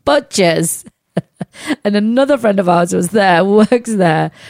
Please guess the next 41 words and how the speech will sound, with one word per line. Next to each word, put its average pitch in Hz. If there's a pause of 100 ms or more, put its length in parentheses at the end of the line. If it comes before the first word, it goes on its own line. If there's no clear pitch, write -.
(140)
It's 208
just 302
the 262
supermarket, 185
but 180
she 202
had 226
to 226
go 208
<laughs> -
to -
the 202
butcher's. 180 (440)
And 180
it -
was 185
a 202
whole 240
saga. 202
'Cause 302
can 339
you 392
imagine, 220
you 311
are 202
vegan, 143 (500)
and -
you 233
want 247
to 240
help 220
your 185
dog, 165 (160)
and 160
it's 185
just, -
it 208
grosses 226
you 226
out. 139
It 220